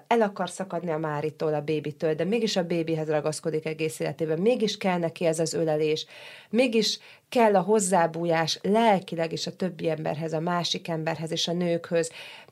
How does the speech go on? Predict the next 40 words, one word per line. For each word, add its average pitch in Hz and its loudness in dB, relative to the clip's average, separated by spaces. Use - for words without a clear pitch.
Most - -2
Jelenics 190 0
tanár 160 -4
úrral 160 -2
beszélgettem, 156 -4
azokat 165 -4
a 165 -2
prostituáltokat 165 -6
hozta 165 -8
föl, 156 0
akiket 170 -6
ugye 170 -2
gyerekkorában 160 0
benne 170 2
van 156 -2
egyébként 147 -2
az 156 -6
önéletrajzaimban, 165 -4
és 160 -4
lát, 170 -2
tapasztal, 165 -4
ami 175 0
szintén 185 0
egy 151 2
nagynénye 156 0
kapcsán 165 -4
ismer 156 -4
meg, 156 -4
tehát 165 0
A 185 -2
nyitottság, 180 -2
a - -2
nyitott 196 -2
szemlélet, 156 -2
a 156 -6
kíváncsiság, 160 -2
az 156 -6
elfogadás, 160 -4
a 175 -10
szeretet, 151 -2